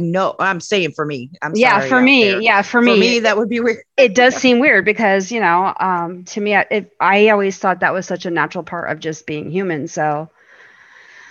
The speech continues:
Speaker 1: Yeah.
Speaker 2: you know, like a, just a biological thing that we're all born with. So, um, to find out
Speaker 1: Right.
Speaker 2: that there are people who just don't know what that is,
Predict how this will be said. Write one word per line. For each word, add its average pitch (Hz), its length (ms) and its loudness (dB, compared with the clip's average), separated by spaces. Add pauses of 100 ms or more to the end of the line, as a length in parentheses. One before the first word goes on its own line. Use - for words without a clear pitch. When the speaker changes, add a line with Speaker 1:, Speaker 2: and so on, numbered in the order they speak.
(180)
Speaker 1:
Yeah. 135 500 -12 (160)
Speaker 2:
you 202 140 -2
know, 180 140 2
like 175 220 0
a, 165 640 -2
just 185 220 -8
a 190 40 -2
biological 170 760 2
thing 170 320 -2
that 127 100 -4
we're 160 160 -2
all 147 340 -4 (180)
born 170 380 -2
with. 147 260 -4
So, 165 180 -6
um, 151 600 -8
to 180 160 -14
find 165 280 -4
out 156 120 -2
Speaker 1:
Right. 143 100 -4
Speaker 2:
that - 60 -12
there 170 160 -4
are 160 40 -2
people 180 300 -4
who 185 120 -2
just 165 240 -10
don't 165 200 0
know 170 80 -2
what 160 140 -4
that 147 160 -2
is, 170 240 -2